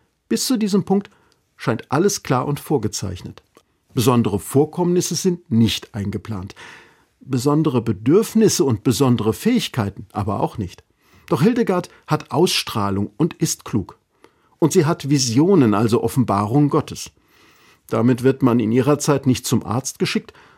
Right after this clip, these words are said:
sondern als von Gott ausgezeichnet betrachtet.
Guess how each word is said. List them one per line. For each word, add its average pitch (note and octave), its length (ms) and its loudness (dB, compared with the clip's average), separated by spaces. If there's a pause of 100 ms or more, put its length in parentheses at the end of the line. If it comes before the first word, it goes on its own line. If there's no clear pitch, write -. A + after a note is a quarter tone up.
(180)
sondern D3+ 340 2
als D3 180 -2
von C#3+ 240 0
Gott - 320 -4
ausgezeichnet A2 960 -2
betrachtet. - 680 -12